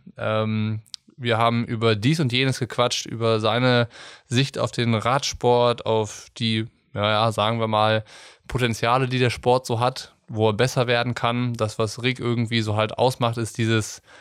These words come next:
Ehrliche und, ähm, bin ich sehr froh, dass sich, äh, diese Seite auch bei uns im Podcast gezeigt hat.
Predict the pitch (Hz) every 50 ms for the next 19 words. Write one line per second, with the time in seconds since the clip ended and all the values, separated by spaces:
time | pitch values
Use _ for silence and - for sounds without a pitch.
0 | - _ _ _ _ _ _ _ _ _ - 117 117 120 139 147 147 - - 165
1 | 170 170 165 - - _ - 120 117 113 113 113 113 113 110 107 - 120 113 107
2 | 107 107 107 107 107 107 104 - _ _ _ _ _ _ _ _ _ _ _ -
3 | - - - 123 127 120 113 107 113 120 117 - - 123 123 123 117 113 - -
4 | 113 107 - - 117 113 110 107 120 131 135 120 107 117 107 117 120 - 110 107
5 | 110 - - 110 123 135 139 139 113 107 - 113 - - 107 104 - - 95 -
6 | - 107 101 101 - - 123 123 -